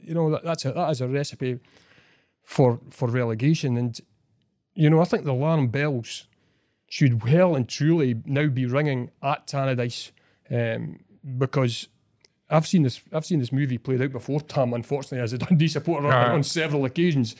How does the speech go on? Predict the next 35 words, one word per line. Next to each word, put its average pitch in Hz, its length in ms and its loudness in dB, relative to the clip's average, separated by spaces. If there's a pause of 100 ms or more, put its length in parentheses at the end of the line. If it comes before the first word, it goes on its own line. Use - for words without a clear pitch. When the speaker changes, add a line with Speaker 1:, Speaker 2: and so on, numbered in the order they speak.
(240)
Speaker 1:
and, 131 160 2 (300)
and 151 140 -2
always 175 340 4
ends 160 240 0
the 143 80 -2
same 139 300 -2
way, 151 340 0 (120)
with 160 120 0
your 143 80 2
team 139 240 2
dropping 135 340 0
down 139 200 0
a 127 60 0
level 139 360 -2 (280)
in 127 120 2
Scottish 120 320 4
Speaker 2:
Yeah. 101 60 0
Speaker 1:
football. 139 380 0
And, 135 160 -2 (440)
you 135 100 2
know, 135 80 2
yeah, 131 220 0
the 123 80 -4
alarm 143 260 0
bell 117 120 -6
should 131 180 -10
be 135 60 -4
ringing 120 220 -4
at - 100 -14
Tannadice. 113 420 -10 (1500)
Speaker 2:
And 107 160 -2
last 127 300 2
night, 117 180 -2
George, 120 420 -2
uh, 104 100 -6